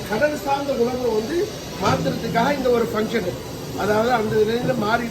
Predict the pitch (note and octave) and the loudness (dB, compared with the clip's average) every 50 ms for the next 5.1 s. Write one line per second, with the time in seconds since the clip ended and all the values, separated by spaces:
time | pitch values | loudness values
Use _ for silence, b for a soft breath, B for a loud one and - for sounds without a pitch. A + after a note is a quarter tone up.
0 | A3+ G3 G3+ A3 A#3 A#3 - A3+ G#3+ G#3 G3+ G#3+ A#3+ C4+ B3 A3 A3 G#3+ A3+ A#3+ | -4 -4 -2 -2 -2 -2 -2 -4 -2 -2 -2 0 0 0 0 0 0 0 0 0
1 | B3 A#3+ A3+ A3 G#3+ G#3+ G#3+ G#3+ G#3 - - - - - - - G3 A3 A#3+ B3+ | 2 2 2 4 4 4 4 2 -2 -4 -8 -10 -10 -8 -4 0 2 2 2 2
2 | B3 B3 A#3+ B3 B3 C4 C4 C4 C#4 C4 A#3 A3+ A#3 C4 - - A3 A#3 B3+ B3 | 0 -2 -2 0 2 2 4 4 4 2 2 0 2 4 4 4 4 4 2 2
3 | A#3 A3 A3 A3 G3+ G#3+ G#3 B3 G#3+ B3+ C4 A#3 A3 A3 G#3+ G#3 G#3 - G#3+ G#3+ | 0 -4 -6 -6 -6 -6 -6 -6 -6 -6 -6 -4 -2 0 0 0 -2 -4 -6 -6
4 | G#3+ A3+ B3 A3+ A3 G#3 G#3 A#3 B3 A3 G3+ A#3 A3+ A3+ - - F#3+ F3 F3+ - | -4 -4 -2 -2 0 0 0 0 0 0 0 -2 -2 -4 -4 -4 -4 -4 -4 -4
5 | - | -4